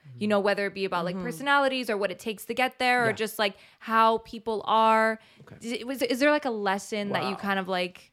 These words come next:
Speaker 2: Beautiful. I love this sub-, this, this question. <sighs> So everything is a fight and a struggle. Everything, everything you do, everyone's gonna kinda defy it. You have to be sort of a warrior. This industry, in this music industry, and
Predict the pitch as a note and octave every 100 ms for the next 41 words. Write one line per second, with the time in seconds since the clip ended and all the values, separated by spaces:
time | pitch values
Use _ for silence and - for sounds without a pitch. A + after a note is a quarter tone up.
0 | B2+ C#3+ A#2+ - - C3 A#2 A2 - -
1 | B2+ C3+ C3 - - - - A2+ - -
2 | _ - _ _ _ _ _ _ _ -
3 | - - _ - D#3+ D3 C#3 - - _
4 | _ _ _ - F3 E3 E3+ D3+ C3+ C3+
5 | C3 A#2+ - B2 A#2+ - A2+ - A#2+ A#2
6 | - _ D#3 E3+ D#3+ F3 - D#3+ C#3+ D3
7 | D3 D3+ E3+ E3+ D3 C3 A#2 C#3+ C#3+ C#3
8 | _ _ _ _ _ _ - D3+ D#3+ D3+
9 | B2+ C#3 B2+ C3 C3 A#2 A#2 C#3 C#3 C#3
10 | C3+ - _ _ _ C#3 C3+ F#3 - E3
11 | C#3 D#3+ D#3 G3+ _ - - D3+ B2+ B2
12 | A#2+ A#2+ A#2+ - _ _ - D3 - -
13 | D#3+ E3 - - E3 D#3+ C#3+ C3+ C#3 C#3
14 | C#3 E3+ F3+ E3 G3 G3 C#3